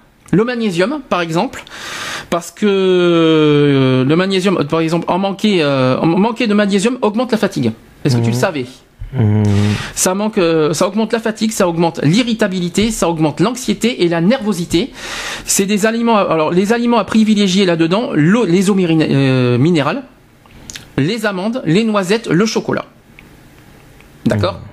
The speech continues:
Speaker 2: Mmh.
Speaker 1: Euh, autre, euh, chose qu'il faut à tout prix, c'est du fer. Car, euh, sa carence entraîne fatigue et, et, euh, et anémie, très fréquente chez la femme.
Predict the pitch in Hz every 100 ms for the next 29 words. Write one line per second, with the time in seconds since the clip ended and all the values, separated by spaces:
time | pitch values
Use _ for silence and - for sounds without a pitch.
0 | - - - - - - 170 175 - 277
1 | - 214 214 196 185 180 170 160 156 147
2 | 143 131 233 220 170 147 175 170 175 180
3 | 214 233 262 - 156 156 - 196 226 320
4 | - _ _ - _ _ - - - -
5 | - - - - 190 175 175 165 160 190
6 | 208 220 202 190 214 202 160 220 220 190
7 | 175 160 165 151 143 135 127 123 - 139
8 | 208 185 165 240 - - - - - -
9 | - - 285 262 240 226 180 175 151 -
10 | 196